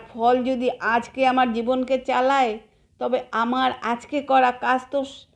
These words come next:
সেভাবেই আমার ভবিষ্যৎ জীবনকে নির্ধারণ করবে, আমাকে চালাবে। তাই তো প্রত্যেকটা কাজ খুব সাবধানে ভেবে চিন্তে করতে হয়।"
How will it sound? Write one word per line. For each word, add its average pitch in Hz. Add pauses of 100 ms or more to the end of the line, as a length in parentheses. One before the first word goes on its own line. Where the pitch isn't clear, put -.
(180)
সেভাবেই 285
আমার 294
ভবিষ্যৎ 269
জীবনকে 269
নির্ধারণ 214
করবে, 175 (480)
আমাকে 233
চালাবে। 185 (440)
তাই 226
তো 277
প্রত্যেকটা 247
কাজ 214 (240)
খুব 226
সাবধানে 220
ভেবে 220
চিন্তে 202
করতে 185
হয়।" -